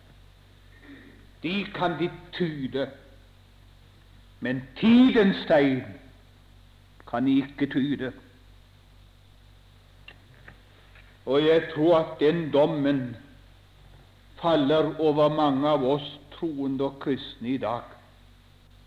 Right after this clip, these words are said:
Vi har nådd langt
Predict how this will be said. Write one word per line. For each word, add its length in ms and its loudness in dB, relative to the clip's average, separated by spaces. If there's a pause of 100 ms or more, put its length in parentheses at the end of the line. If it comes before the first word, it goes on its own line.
(3000)
Vi 180 0
har 200 0
nådd 400 -2
langt 400 -2